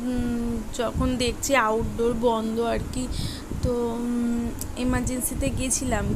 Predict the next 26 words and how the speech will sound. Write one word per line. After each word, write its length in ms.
কিন্তু 380
ওইখানে 500
একমাত্র 560
খুব, 220
খুব 240
ক্রিটিক্যাল 500
অবস্থা 360
হলেই 420
আর 200
কি 100
দেখছে, 380
তাই 200
বললো। 220
তো 80
ওই 120
কারণে 420
আমার 260
একটু 200
অল্প 180
প্রবলেম 380
ছিল 340
আর 80
কি, 120
কিন্তু 240
কি 120
করা 220